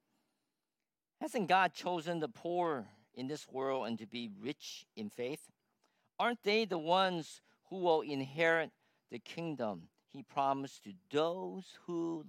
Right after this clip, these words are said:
love him? But you dishonor the poor. Isn't it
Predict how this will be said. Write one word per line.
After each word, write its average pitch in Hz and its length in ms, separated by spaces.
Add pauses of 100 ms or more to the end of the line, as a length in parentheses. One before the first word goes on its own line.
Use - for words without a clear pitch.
love 151 440 (320)
him? 220 320 (1700)
But 143 180
you 170 540
dishonor 143 840 (520)
the 117 100
poor. 135 500 (460)
Isn't 208 280
it 214 380